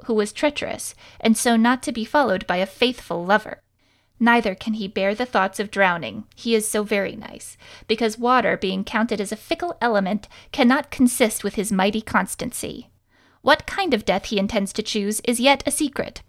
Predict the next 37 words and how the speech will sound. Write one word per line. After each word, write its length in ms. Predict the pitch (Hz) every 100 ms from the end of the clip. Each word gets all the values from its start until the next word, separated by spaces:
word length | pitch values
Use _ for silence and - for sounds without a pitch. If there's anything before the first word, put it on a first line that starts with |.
| -
but 200 | 240 240
if 120 | 254
he'll 160 | 269
vouchsafe 520 | 247 269 359 - 320 -
to 100 | 240
take 240 | 254 254
my 140 | 247
advice, 480 | 226 208 185 185 - - - -
he 140 | - 233
shall 200 | 233 208
e'en 240 | 269 320 330
die 240 | 247 190
of 220 | 190 196
that 220 | - 185 -
distemper 640 | 247 - 208 - 170 180
that 260 | - 190 -
killed 280 | 240 226 226
the 140 | 247
patriarch, 800 | - 202 - 196 180 175 - - _ _ _
old 280 | 208 196 196 -
age. 580 | 190 - - - - - _ _ _ _ _ _ _ _ -
Neither 360 | 269 311 226
do 120 | 190 202
I 60 |
believe 380 | 196 190 185 190
that 160 | 220 -
Sir 140 | 226
Fragrant 580 | - - 247 269 240 -
Jessamine 460 | 254 247 185 -
has 180 | 220 214
succeeded 520 | - - - 240 247
better 280 | 208 240 196
in 180 | - 202
that 220 | 190 -
savage 580 | - - 269 240 196 185
lady's 420 | 202 202 196 202
favour, 520 | - 208 190 - 220